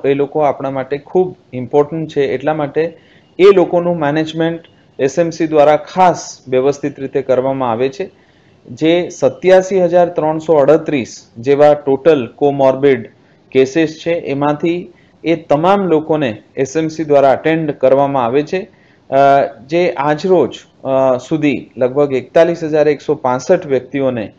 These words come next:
એ બીજી વખત attend કરવામાં આવ્યું છે અને એમને હોમિયોપેથી, એમને અગર એચ સી ક્યુ એસ અથવા Chloroquine અથવા આઈ સી material, vitamins,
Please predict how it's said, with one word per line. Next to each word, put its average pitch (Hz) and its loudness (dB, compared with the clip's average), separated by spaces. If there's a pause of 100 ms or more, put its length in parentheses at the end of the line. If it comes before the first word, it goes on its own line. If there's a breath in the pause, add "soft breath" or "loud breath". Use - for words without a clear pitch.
(340 soft breath)
એ 147 0
બીજી 135 -2
વખત 147 2
attend 147 -4
કરવામાં 147 0
આવ્યું 151 -2
છે 165 -6 (100)
અને 143 -4
એમને 139 -6 (100)
હોમિયોપેથી, 147 -2 (420 soft breath)
એમને 139 0
અગર 131 2 (120)
એચ 127 -6
સી 156 -10
ક્યુ 151 -4
એસ 156 0
અથવા 135 -2
Chloroquine 147 -2
અથવા 135 -2
આઈ 131 0
સી 143 -8
material, 160 0 (400 soft breath)
vitamins, 165 0